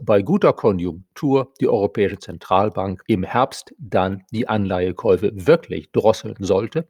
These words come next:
und es vermutlich auch tun wird. Zur Inflationsrate, ja,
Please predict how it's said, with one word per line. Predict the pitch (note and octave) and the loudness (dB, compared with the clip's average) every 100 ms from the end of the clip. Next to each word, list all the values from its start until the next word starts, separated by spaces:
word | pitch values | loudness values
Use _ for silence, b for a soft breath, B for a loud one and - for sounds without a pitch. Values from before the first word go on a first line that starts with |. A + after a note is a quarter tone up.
| _ - | _ -10
und | F2+ | -8
es | - | -6
vermutlich | G#2 D#2+ - - F#2+ - | -8 -10 -12 -10 -10 -8
auch | - F#2 - | -4 -4 -6
tun | - F2+ F2 F#2 | -10 -10 -10 -12
wird. | - F#2+ F#2+ - - B B B B _ | -6 -2 -2 -4 -18 B B B B _
Zur | - | 2
Inflationsrate, | D#3 - C3+ - C#3+ D#3 - C3 B2 B2+ - - - | 2 4 2 6 4 4 2 2 4 4 2 -2 -12
ja, | G2 G#2 F#2+ A#2+ D3+ | 2 4 4 2 -2